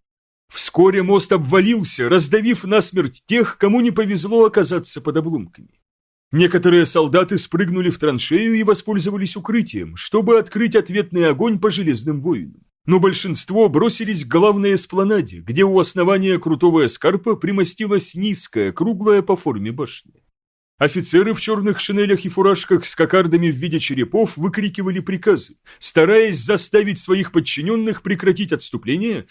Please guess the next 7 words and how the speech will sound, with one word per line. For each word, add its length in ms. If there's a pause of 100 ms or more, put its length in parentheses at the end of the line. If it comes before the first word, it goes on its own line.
(180)
и 100
для 220
большей 360
убедительности 760
сопровождая 720
приказы 480
выстрелами. 720